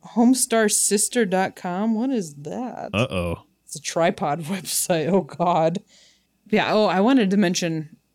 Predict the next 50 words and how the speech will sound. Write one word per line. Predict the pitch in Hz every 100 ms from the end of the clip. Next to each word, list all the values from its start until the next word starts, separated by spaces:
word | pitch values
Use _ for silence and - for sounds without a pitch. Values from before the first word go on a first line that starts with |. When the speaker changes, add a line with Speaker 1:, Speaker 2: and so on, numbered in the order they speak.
| _ _ _ _ -
Speaker 1:
before | 185 - 175 160
we | 156
finish | - 165 156 - -
about | 170 160 151
how | 175 165 165 156 151 - -
Flash | - 180 165 -
went | 190 175
away. | 165 156 202 - _ -
Do | 202
you |
know | 185
about, | 175 165 139
like, | 160 165 - _ -
Speaker 2:
Yeah, | 131 135 123
yeah. | 123 117 95
Speaker 1:
they | 175
figured | 160 190 165 165
out | 165 160
how | 151
to | 156
still | - 165 160
keep | - 160
that | - -
stuff | - 160 -
going? | 165 160 190
'Cause | 156 151
I | 151
thought | 170 180
I | 233
was | 202
just | -
gonna | 185 185
have | 190
to |
watch | 190 185 196
everything | 190 190 185
on | 175
YouTube | 196 233 165 160
whenever | 151 147 -
I |
<laughs> | 202
wanted | 196 170 165
to. | 170 180 - _ _ - _ -
Speaker 2:
Yeah, | 131 131
I, |
like, | 143 139
went | 131 156
to | 160
their | 127
website | 113 113 - 110 101